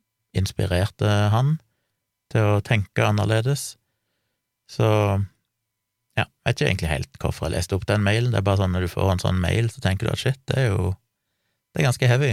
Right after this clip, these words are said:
å gå ifra å være en som mener at du egentlig misbruker alkohol, til å slutte å drikke, og at en liten bit av det var at han ble inspirert av noe jeg sa i en, eh, livestream. Det er jo, er jo gøy.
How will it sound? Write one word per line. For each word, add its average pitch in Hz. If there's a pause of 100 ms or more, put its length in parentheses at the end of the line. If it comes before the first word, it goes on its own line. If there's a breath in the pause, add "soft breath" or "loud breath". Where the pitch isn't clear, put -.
(100)
å 117
gå 101
ifra 98
å 104
være 92
en 101
som 92
mener 87
at -
du 98
egentlig 95
misbruker 95
alkohol, 104
til 98
å 92
slutte 98
å 98
drikke, 110 (1080)
og 104
at 98
en 95
liten 95
bit 95
av 92
det 107
var 92
at -
han 92
ble -
inspirert -
av 92
noe 90
jeg 90
sa 92 (540)
i 98
en, 92
eh, 92
livestream. 117 (1040)
Det -
er 107
jo, 92 (500)
er 117
jo 82
gøy. 82